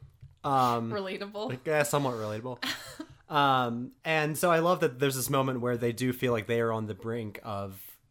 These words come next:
Speaker 1: 'cause, I mean, if Aragorn and them fail, which is likely, that is the absolute end. And then they're
Speaker 2: Yeah.
Speaker 1: just waiting on the storm to come back to Gondor.
Speaker 2: Right, exactly.
Speaker 1: And to fight and die there.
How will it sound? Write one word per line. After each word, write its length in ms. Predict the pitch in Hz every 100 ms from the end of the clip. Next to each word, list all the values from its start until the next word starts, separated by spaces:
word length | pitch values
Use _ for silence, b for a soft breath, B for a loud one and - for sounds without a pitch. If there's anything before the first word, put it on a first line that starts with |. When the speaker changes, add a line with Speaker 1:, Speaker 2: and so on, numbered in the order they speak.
| _
Speaker 1:
'cause, 140 | - 151
I 40 |
mean, 100 | 170
if 60 | 175
Aragorn 320 | 190 277 247
and 80 | 185
them 80 | 139
fail, 320 | 160 185 117
which 160 | 131 -
is 160 | 151
likely, 540 | 107 151 - 95 90 - b b b _ -
that 200 | 135 143
is 180 | 165 127
the 120 | 120 120
absolute 560 | 120 - 117 117 110 98 _
end. 260 | 131 147 127
And 160 | 123
then 120 | 120
they're 100 | 127
Speaker 2:
Yeah. 120 | 139 190
Speaker 1:
just 160 | 147 117
waiting 280 | 143 147 135
on 100 | 127
the 80 |
storm 380 | 117 - 127 127
to 80 | 113
come 240 | - 117 110
back 280 | 110 110 -
to 100 | 113
Gondor. 260 | 117 120
Speaker 2:
Right, 320 | 208 160 92 -
exactly. 680 | 185 180 - 143 - - 101
Speaker 1:
And 180 | 113 107
to 40 |
fight 320 | - 107 98
and 180 | 104 92
die 220 | 95 95
there. 380 | 92 101 90 87